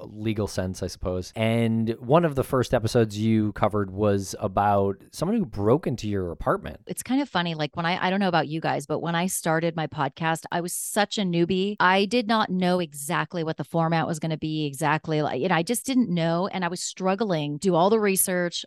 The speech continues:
Speaker 2: all the writing, all the promoting, all the, you know, everything myself. And I was working full time and had kids, just like so many of us. I only put out the episode about myself because I didn't have anything else to release, 'cause I was working on a case.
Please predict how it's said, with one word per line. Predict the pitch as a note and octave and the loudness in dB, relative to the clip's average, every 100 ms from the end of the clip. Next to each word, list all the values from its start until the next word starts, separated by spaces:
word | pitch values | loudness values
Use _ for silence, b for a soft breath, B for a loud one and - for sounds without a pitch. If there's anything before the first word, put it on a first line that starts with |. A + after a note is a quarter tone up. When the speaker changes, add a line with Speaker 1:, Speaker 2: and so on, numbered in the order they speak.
| - | -4
Speaker 2:
all | D#3+ F3 | 0 2
the | G#3+ | 4
writing, | F#3 E3+ E3+ F3 E3 D#3+ | 4 4 4 0 -2 -4
all | - D3+ | -4 -4
the | F3+ | -4
promoting, | - G#3 E3+ F3 E3 E3 D#3+ | -4 0 4 4 2 0 -2
all | D3+ E3+ | -4 -4
the, | F3+ | -4
you | G3 | -4
know, | F#3 - | -4 0
everything | G3+ A3 G3+ E3+ | 0 0 -2 -4
myself. | D#3 D3+ - A3+ A3+ F#3 F3 | -4 -4 -2 4 4 4 2
And | |
I | E3 | -4
was | D#3+ D#3+ | -4 -4
working | G3+ G3 F3+ | -4 -4 -8
full | - C#3+ | -6 -6
time | - C#3+ C3+ D3+ | -6 -6 -6 -6
and | C#3 - | -8 -10
had | D3+ D3 | -8 -8
kids, | - G3+ D#3 E3 | -4 -2 -2 -4
just | D3 - | -8 -6
like | C#3+ - | -8 -8
so | - D#3+ | -6 -4
many | D#3+ F3+ | -2 -2
of | D#3 | -2
us. | D3 D3 - | -2 -4 0
I | G#3 A#3 - | 0 0 0
only | A3 A#3 B3+ C4 | 2 2 2 0
put | - - A3 - | -4 -6 -8 -4
out | F3+ F#3+ F3 | -2 -2 -2
the | F3 | -2
episode | F3 F3 F3+ E3 D#3 | -2 -2 -4 -2 0
about | D#3 - | 0 0
myself | D#3 D3 - A3 G3+ E3 - | -2 -6 -2 2 4 4 0
because | F3 F3+ - | -4 -4 -2
I | F3+ | -4
didn't | D3+ F3+ E3+ | 0 -2 -2
have | E3+ E3+ - | -2 -2 -2
anything | D#3+ D3+ E3 C#3+ | -4 -4 -6 -6
else | D3+ C#3+ - | -4 -4 -4
to | - C#3 | -10 -6
release, | C#3 E3+ - - | -4 -4 -4 -6
'cause | D#3+ | -6
I | D3 | -4
was | D3 | -6
working | C#3+ F3 G3 F3+ | -4 -2 -2 -4
on | D#3+ | -4
a | D3+ | -6
case. | - G3 F#3 D#3 | -6 -2 -2 -2